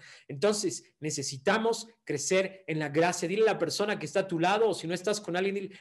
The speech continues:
necesito crecer en la gracia de Dios. Necesito madurar también en la gracia de Dios. Amén. Bien, quiero tocar tres puntos con ustedes. Y el primero es, necesitamos crecer y madurar en la gracia de Dios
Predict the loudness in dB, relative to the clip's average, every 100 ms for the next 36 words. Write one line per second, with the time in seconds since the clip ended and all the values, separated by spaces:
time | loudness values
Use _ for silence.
0 | -10 -6 -4 -2 -2 -2 -2 -2 -2 0
1 | 0 -2 2 2 2 -4 -6 -6 -6 -6
2 | -6 -4 -4 2 4 4 0 -10 0 0
3 | 2 2 2 2 0 -2 -2 2 2 2
4 | -2 -6 -4 0 2 4 2 -2 -4 -4
5 | -4 -4 -4 0 2 2 -2 _ _ _
6 | _ -6 2 2 2 -4 _ _ _ _
7 | _ _ _ 0 2 2 2 2 2 0
8 | 0 -2 -2 0 -4 -4 -6 -4 0 0
9 | 0 -8 -18 -20 -20 -20 _ -2 0 0
10 | 0 2 4 6 6 6 2 -10 _ _
11 | -6 -4 -2 -4 -2 2 2 0 -2 -2
12 | -2 0 2 2 2 0 0 2 2 0
13 | -2 2 2 2 0 -4 0 0 0 -4